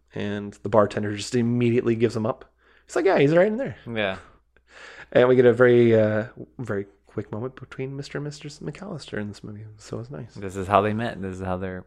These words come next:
Speaker 1: Yeah.
Speaker 2: paths crossed, and they created little Kevin.
Speaker 1: Well, I mean, Kevin would have already been born by this point, but
Speaker 2: Really?
Speaker 1: Yeah, 'cause
Speaker 2: When
Speaker 1: it's
Speaker 2: was he born?
Speaker 1: nineteen eighty-five,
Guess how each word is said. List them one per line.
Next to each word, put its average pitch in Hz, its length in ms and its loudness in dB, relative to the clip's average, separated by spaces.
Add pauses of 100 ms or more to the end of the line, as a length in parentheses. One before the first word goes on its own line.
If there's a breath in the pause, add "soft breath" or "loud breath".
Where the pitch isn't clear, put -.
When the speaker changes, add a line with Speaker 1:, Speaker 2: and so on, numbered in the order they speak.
(100)
Speaker 1:
Yeah. 139 80 -6
Speaker 2:
paths 95 200 -2
crossed, 107 500 0
and 90 160 -8
they 87 80 -8
created 92 640 -8 (560 soft breath)
little 98 420 0
Kevin. 90 420 -6 (260)
Speaker 1:
Well, 104 240 -6 (600)
I 113 120 4
mean, 101 260 -4 (540)
Kevin 104 280 2
would 98 100 -4
have 95 100 -10
already 98 160 -6
been 95 120 -12
born 92 240 -10
by 92 120 -14
this - 160 -18
point, - 320 -18
but - 180 -16 (800 soft breath)
Speaker 2:
Really? 139 260 -2 (320)
Speaker 1:
Yeah, 127 140 0
'cause 107 60 -2
Speaker 2:
When 127 140 2
Speaker 1:
it's 135 60 4
Speaker 2:
was - 0 -
he 139 140 2
born? 107 40 0
Speaker 1:
nineteen 98 60 4
eighty-five, 107 520 -2